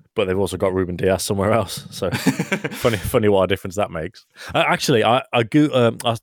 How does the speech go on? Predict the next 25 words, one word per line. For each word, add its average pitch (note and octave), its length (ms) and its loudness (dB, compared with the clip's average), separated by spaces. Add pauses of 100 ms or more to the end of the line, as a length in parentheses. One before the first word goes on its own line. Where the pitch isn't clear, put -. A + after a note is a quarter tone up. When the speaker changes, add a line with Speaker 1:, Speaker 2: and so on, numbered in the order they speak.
Speaker 1:
I B2+ 100 2
Twitter - 300 -2
searched G2 480 0
for G2 280 2
Rodri F#2+ 420 0
near F2+ 200 0
post, - 640 -2 (100)
which G2+ 280 -4
is F2 300 -4 (160)
a - 60 -10
tweet G#2 300 -6
that E2+ 80 -2
I E2+ 140 2 (180)
did F#2 200 -2 (100)
a - 40 -18
couple - 260 -6
of E2+ 80 -8
years F#2 200 0
ago, D2+ 180 -8
which D2+ 140 -16
was G2 80 -8
basically E2+ 480 -6 (460)
all G2 260 2
of E2+ 100 -2
City's, - 560 -8